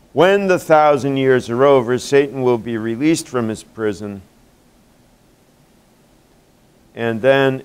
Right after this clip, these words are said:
it speaks about the nations, uh, coming to this, uh, great and, uh, great, great battle of Gog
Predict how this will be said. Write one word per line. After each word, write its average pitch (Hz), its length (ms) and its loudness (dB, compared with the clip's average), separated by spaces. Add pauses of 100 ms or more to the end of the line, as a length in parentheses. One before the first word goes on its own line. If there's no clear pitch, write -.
it 120 180 -6
speaks - 540 -6
about 117 580 2
the 117 120 -6
nations, 117 1300 -4 (1200)
uh, 101 520 0 (2250)
coming 135 380 -2
to 123 180 -10
this, 110 400 -8
uh, 104 160 -2 (100)
great 117 380 0 (180)
and, 101 480 -6
uh, 98 280 0 (2000)
great, 123 460 -2
great 117 320 -2
battle 113 400 2
of 104 240 -4
Gog 113 580 2